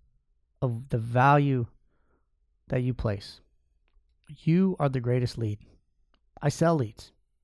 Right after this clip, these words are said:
And sometimes I have to sell myself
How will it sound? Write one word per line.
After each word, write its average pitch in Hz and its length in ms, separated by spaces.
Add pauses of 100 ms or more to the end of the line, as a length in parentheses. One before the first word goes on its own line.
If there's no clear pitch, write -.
(800)
And 139 140
sometimes 156 480
I 139 80
have 139 140
to - 60
sell 147 240
myself 127 600